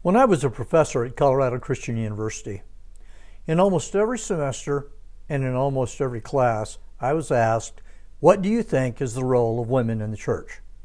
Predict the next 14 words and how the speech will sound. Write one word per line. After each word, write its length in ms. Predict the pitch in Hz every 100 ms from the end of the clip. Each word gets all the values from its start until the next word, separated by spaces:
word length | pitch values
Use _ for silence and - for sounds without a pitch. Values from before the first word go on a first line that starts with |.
| - - - - - - - - - -
I 100 | 175
was 160 | 190 277
asked 260 | 277 254
the 120 | - 165
question 440 | - 196 - 165
so 300 | - 175 151
often 380 | 156 151 139 123
that 180 | 127 123
I 80 |
developed 640 | 120 123 110 151 151 127 -
a 160 | 120
short 640 | 107 - 170 160 151 147 -
four-point 540 | 175 170 - 170 147
analysis, 760 | 127 123 117 104 - - - -